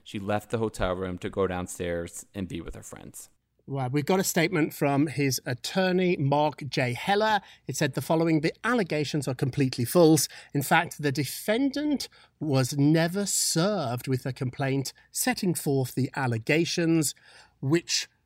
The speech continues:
Speaker 2: purportedly, reportedly, are over seven years old." I think after the Weinstein trial, this whole, this whole, this whole sort of legal matter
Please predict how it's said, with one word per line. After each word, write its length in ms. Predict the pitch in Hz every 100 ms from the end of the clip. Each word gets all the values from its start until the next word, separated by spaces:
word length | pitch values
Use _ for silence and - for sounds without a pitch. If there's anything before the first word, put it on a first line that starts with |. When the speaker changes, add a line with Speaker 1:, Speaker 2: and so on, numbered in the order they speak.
| _
Speaker 2:
purportedly, 800 | 165 139 254 302 190 160 139 135
reportedly, 800 | 156 - 269 180 147 135 131 120 _ _
are 140 | 127 131
over 240 | 131 131
seven 800 | - - - - 151 151 151 156 -
years 520 | 127 117 117 117 - -
old." 340 | 127 123 120
I 100 | 190
think 280 | - 277 269
after 260 | 262 -
the 120 | 185 135
Weinstein 920 | 123 123 139 - - 139 135 135 123
trial, 800 | - - 175 185 156 127 127 113 - - - -
this 300 | 143 214 -
whole, 920 | - - - 165 147 143 139 139 127 - _ _ -
this 180 | 160
whole, 560 | - - 220 214 226 202 - _ _ _
this 140 | 185
whole 240 | - 226 220
sort 180 | - 202
of 80 |
legal 380 | 180 170 180 165
matter 600 | 160 185 202 - 127 110